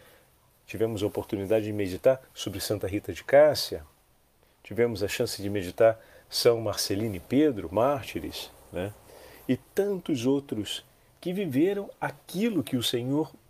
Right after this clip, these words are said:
propôs a eles e viveram de uma maneira intensa. Tivemos a oportunidade de meditar também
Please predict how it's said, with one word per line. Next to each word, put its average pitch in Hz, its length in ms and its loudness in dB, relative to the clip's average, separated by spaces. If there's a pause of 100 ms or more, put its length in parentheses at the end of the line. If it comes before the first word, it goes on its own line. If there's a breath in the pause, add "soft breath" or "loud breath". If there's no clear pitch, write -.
(220)
propôs 165 580 0
a 120 100 2
eles 156 420 -2
e 143 60 -2
viveram 143 380 0
de 139 100 -4
uma 135 140 -2
maneira 151 500 -2
intensa. 107 840 -6 (1500 soft breath)
Tivemos 147 400 2
a 147 40 6
oportunidade 143 640 2
de 135 80 0
meditar 135 460 2
também 135 420 -2